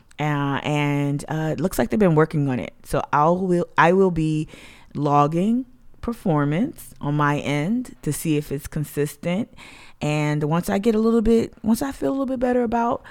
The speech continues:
the internet and, and I keep an eye out for glitches and drops, um, you know, once, once I feel a little bit better, perhaps I'll hop back on. Um, the other piece is that, uh, I do need new equipment for the live stream. And so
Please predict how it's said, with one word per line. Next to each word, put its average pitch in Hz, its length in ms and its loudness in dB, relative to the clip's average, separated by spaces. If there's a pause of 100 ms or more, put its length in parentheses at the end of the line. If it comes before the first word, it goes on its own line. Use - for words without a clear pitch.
(360)
the 247 180 0
internet 233 520 4
and, 165 380 -2
and 147 220 -4
I 139 140 -2
keep 196 200 -10
an 196 100 4
eye 196 160 2
out 190 140 0
for 180 160 -6
glitches 196 480 0
and 151 140 2
drops, 165 560 0
um, 143 420 -4
you 180 180 -4
know, 175 200 0
once, 202 360 -2
once 277 280 -8
I 302 100 -2
feel 294 200 -4
a - 20 -2
little 285 160 -2
bit 269 140 -2
better, 262 280 0
perhaps 233 400 -2
I'll 254 140 -2
hop 254 240 -6
back 247 200 -8
on. 262 300 0 (420)
Um, 190 420 0
the 180 120 6
other 190 160 4
piece 180 300 -2
is 160 160 -2
that, 160 320 2 (320)
uh, 135 260 -2 (300)
I 160 180 4
do 160 240 0
need 156 220 0
new 147 180 -2
equipment 143 560 -4
for 156 240 0
the 147 80 2
live 143 340 0
stream. 107 380 -8
And 143 140 -4
so 139 500 0